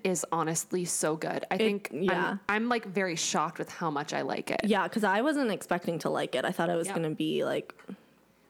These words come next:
Speaker 2: not as good. And it's very different from the original.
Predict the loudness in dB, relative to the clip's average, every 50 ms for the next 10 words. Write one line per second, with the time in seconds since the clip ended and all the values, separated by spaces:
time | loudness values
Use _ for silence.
0 | _ _ -6 -4 -2 -2 0 -2 -2 -4 -6 -6 -4 -4 -4 -6 -8 -12 -18 _
1 | _ 0 2 2 2 2 2 2 2 2 2 2 2 0 -2 0 0 0 0 0
2 | -2 -4 -8 -10 -4 0 0 2 2 2 2 2 0 0 0 0 0 0 2 2
3 | 2 0 0 0 0 2 2 2 2 0 -2